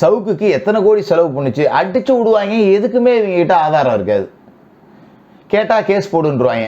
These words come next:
ஏன்னா இங்க, நாட்டுல இருக்கக்கூடியவனுக்கெல்லாம் வேற வழி, பொழப்பே இல்லைல்ல. இவங்களை கேஸ் போட்டுட்டு இவங்களை பிடிச்சிக்கிட்டே அலையிறது. இருக்கிற கேஸே நீதிமன்றத்துல லட்சக்கணக்கில் நிலுவையில இருக்கு. இந்த மாதிரி ஒன்றரை அணா குரூப் எல்லாம் கூப்பிட்டு நம்ம கேஸ் போட்டு இவங்க மேல போடணுமா?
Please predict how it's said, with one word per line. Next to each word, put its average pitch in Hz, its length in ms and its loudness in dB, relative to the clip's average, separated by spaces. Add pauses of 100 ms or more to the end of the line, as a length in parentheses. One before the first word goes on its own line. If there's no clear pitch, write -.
ஏன்னா 143 180 -4
இங்க, 131 360 0 (160)
நாட்டுல 123 480 0
இருக்கக்கூடியவனுக்கெல்லாம் 147 800 2
வேற 120 160 0
வழி, 139 280 2
பொழப்பே 135 880 -2
இல்லைல்ல. 160 300 2 (160)
இவங்களை 127 240 0
கேஸ் 165 340 -2
போட்டுட்டு 151 280 0
இவங்களை 139 300 0
பிடிச்சிக்கிட்டே 156 320 0 (100)
அலையிறது. 123 420 -2 (340)
இருக்கிற 185 420 0
கேஸே 190 360 2
நீதிமன்றத்துல 160 680 0
லட்சக்கணக்கில் 135 720 0
நிலுவையில 120 340 0
இருக்கு. 113 360 -2 (220)
இந்த 160 140 -2
மாதிரி 190 240 0
ஒன்றரை 175 280 0
அணா 160 340 0
குரூப் 135 300 -2
எல்லாம் 160 200 0
கூப்பிட்டு 156 220 -2
நம்ம 190 180 -2
கேஸ் 202 360 -2
போட்டு 180 260 0
இவங்க 165 180 -2
மேல 135 200 2
போடணுமா? 107 440 -4